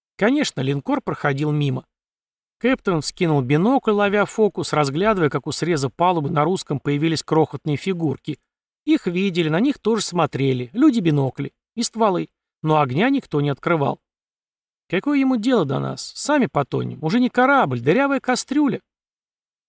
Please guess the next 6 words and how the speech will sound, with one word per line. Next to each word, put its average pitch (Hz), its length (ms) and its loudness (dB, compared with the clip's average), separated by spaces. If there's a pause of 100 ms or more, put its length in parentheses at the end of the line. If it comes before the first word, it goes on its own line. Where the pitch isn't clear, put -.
(340)
Внимание 156 680 2
привлекли 147 560 -2
звуки 147 400 -4
сзади, 143 420 0
он 135 100 0
оглянулся. 143 640 -4